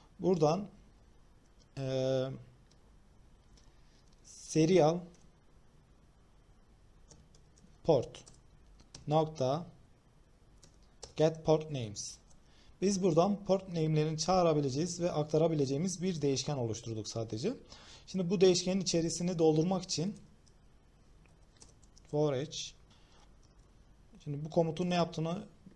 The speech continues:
birazdan anlatacağım. String port in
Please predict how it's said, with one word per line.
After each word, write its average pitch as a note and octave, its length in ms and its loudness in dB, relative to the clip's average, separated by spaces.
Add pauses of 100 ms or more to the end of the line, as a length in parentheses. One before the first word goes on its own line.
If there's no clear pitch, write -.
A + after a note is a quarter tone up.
(120)
birazdan C#3+ 340 0
anlatacağım. C3 600 -4 (1120)
String E3+ 520 -8 (2000)
port C3+ 440 -4 (760)
in D#3 260 -4